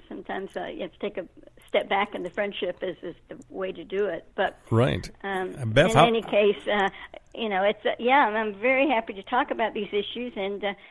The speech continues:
Speaker 1: they are fruitful discussion, I believe.
Speaker 2: Beth, how long did it take to complete Finding Freedom in God's Promises? This is, again, about a hundred and twenty-four pages, so it's not a long read, but there's a lot of depth in what you have shared.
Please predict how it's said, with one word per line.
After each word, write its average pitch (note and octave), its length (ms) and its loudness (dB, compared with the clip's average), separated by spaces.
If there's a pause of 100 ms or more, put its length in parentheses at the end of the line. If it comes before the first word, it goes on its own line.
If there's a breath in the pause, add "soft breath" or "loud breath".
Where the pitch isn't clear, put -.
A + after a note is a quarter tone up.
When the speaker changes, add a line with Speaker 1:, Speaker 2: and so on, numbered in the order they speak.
(200 loud breath)
Speaker 1:
they G#3+ 200 -4
are B3 260 -2 (300)
fruitful B3 400 -6 (180)
discussion, B3 560 -2
I D#3+ 80 -6
believe. F3 380 -2 (480 loud breath)
Speaker 2:
Beth, A#2+ 320 8
how E3 140 6
long F#3 200 6
did A2+ 120 6
it G2+ 120 4
take B2+ 280 6
to G#2 140 4
complete G#2+ 480 8
Finding G#2 420 4
Freedom A2 360 2
in F2 100 0
God's F#2 340 2
Promises? F#2+ 680 0
This G2 240 -2
is, F#2 160 -2
again, F#2+ 340 0
about F2+ 280 2
a E2+ 60 2
hundred G2+ 280 0
and E2+ 80 -4
twenty-four F#2 480 -4
pages, G2+ 420 -2
so F#2+ 160 -2
it's F2 140 -6
not F#2 160 -2
a D#2+ 100 -2
long A#2 520 0
read, F#2+ 400 -2
but F#2+ 160 0 (480 loud breath)
there's G#2+ 340 4
a A2+ 80 0
lot A2+ 220 2
of G2 160 -2
depth G#2 260 0
in G2+ 320 0
what G#2 260 0
you G2 120 0
have F2+ 280 -2
shared. B2 460 -2